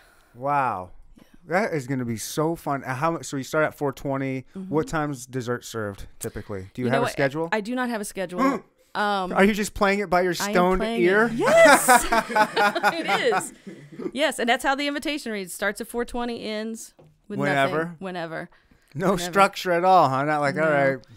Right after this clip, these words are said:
Speaker 1: okay."
Speaker 2: No. Structure's for nine to fives.
Speaker 1: Yeah.
Speaker 2: Yeah. I don't structure dinner.
Speaker 1: Okay.
Speaker 2: <laughs> So, yeah.
Speaker 1: Uh, and it's at a house, a hotel? Where we, what
Speaker 2: W-,
Speaker 1: do you
Speaker 2: we
Speaker 1: do?
Speaker 2: do
Speaker 1: What do you
Speaker 2: different,
Speaker 1: gotta,
Speaker 2: different
Speaker 1: yeah.
Speaker 2: places. This one,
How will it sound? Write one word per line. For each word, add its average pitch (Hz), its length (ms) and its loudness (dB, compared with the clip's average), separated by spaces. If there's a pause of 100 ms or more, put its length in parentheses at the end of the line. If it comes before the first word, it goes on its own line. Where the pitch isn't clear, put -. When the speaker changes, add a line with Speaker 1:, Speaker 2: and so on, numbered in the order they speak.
(160)
Speaker 1:
okay." 202 440 -4
Speaker 2:
No. 170 400 -12
Structure's 285 400 -6
for 175 380 -8
nine 180 180 -4
to 165 60 -8
fives. - 480 -16 (120)
Speaker 1:
Yeah. 113 360 -4
Speaker 2:
Yeah. 180 160 -14 (440)
I 180 60 -14
don't 185 160 -14
structure - 340 -16
dinner. 160 300 -14 (100)
Speaker 1:
Okay. 180 500 -2
Speaker 2:
<laughs> - 40 -4 (540)
So, 170 260 -10
yeah. 190 180 -10 (1200)
Speaker 1:
Uh, 127 520 0
and 131 140 -6
it's 123 180 -8
at 123 340 0 (280)
a 101 60 -10
house, 131 520 -4
a 92 180 -8
hotel? 139 520 -4
Where 135 160 -4
we, 131 160 -6
what 123 200 -6
Speaker 2:
W-, - 0 -
Speaker 1:
do 131 100 -4
you - 0 -
Speaker 2:
we - 0 -
Speaker 1:
do? - 20 -6
Speaker 2:
do - 40 -6
Speaker 1:
What 269 100 -2
do 285 60 -2
you - 60 -2
Speaker 2:
different, 269 460 -2
Speaker 1:
gotta, - 80 -12
Speaker 2:
different 240 300 -2
Speaker 1:
yeah. - 40 -10
Speaker 2:
places. 175 380 -6
This 214 180 -4
one, 180 360 -6